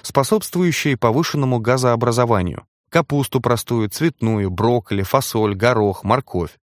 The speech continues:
Эта пища не успевает перевариться в тонком кишечнике, и продолжается этот процесс уже в толстом, отсюда газы и спазмы. Обязательный приём адекватного количества клетчатки. Иногда и она может приводить к избыточному газообразованию.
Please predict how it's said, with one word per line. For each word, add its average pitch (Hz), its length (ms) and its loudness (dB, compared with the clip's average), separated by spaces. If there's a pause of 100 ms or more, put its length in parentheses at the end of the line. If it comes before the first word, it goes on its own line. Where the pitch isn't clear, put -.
(140)
Эта 117 220 2
пища 175 380 -2
не 123 140 2
успевает 131 580 0
перевариться 113 580 0
в - 100 -10
тонком 107 380 -2
кишечнике, 98 720 -4 (220)
и 127 120 -2
продолжается 117 760 0
этот 101 220 -2
процесс 104 440 -2
уже 110 200 0
в - 100 -12
толстом, 101 520 -2 (220)
отсюда 175 380 0
газы 117 440 2 (100)
и 120 100 -2
спазмы. 87 520 -2 (380)
Обязательный 123 600 2
приём 123 380 0
адекватного 113 720 0
количества 107 580 -2
клетчатки. - 640 -2 (340)
Иногда 131 460 0
и - 160 -2
она 165 320 2
может 143 340 -2
приводить 107 480 0
к - 80 -10
избыточному 107 720 -2
газообразованию. 101 1080 0